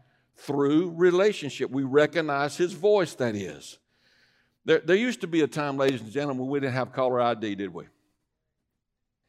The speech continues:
I know young people saying, "What?"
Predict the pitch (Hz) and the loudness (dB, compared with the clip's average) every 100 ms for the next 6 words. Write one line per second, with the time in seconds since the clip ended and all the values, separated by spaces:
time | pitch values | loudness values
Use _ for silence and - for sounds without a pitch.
0 | _ _ _ _ _ _ _ _ _ _ | _ _ _ _ _ _ _ _ _ _
1 | _ _ _ _ _ 101 110 110 110 107 | _ _ _ _ _ -10 -4 -2 -2 -4
2 | 113 110 101 107 87 104 147 - - | -4 -6 -8 -10 -8 -6 -4 -6 -8